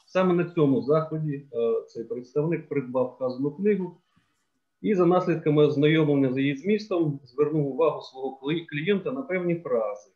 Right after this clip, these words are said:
які можуть, на його думку, пори-, порушувати честь та гідність. Ну, тобто, тут взагалі така дуже цікава була конструкція. Е, сам, е,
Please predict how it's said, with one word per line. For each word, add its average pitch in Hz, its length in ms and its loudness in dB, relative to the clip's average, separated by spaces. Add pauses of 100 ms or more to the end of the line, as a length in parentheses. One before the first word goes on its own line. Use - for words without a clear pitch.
(140)
які 123 260 -8
можуть, 147 360 0 (440)
на 127 180 0
його 123 220 -2
думку, 170 460 0
пори-, 131 400 -2
порушувати 139 580 -4
честь 147 300 -8
та 127 60 -10
гідність. - 560 -20
Ну, 143 140 -8
тобто, 143 400 -4 (240)
тут 139 180 -4
взагалі 160 340 0
така 147 280 -4
дуже 131 300 -6
цікава 131 380 -2
була 127 280 -2
конструкція. - 760 -10
Е, - 1200 -4
сам, 127 520 0 (320)
е, - 40 -20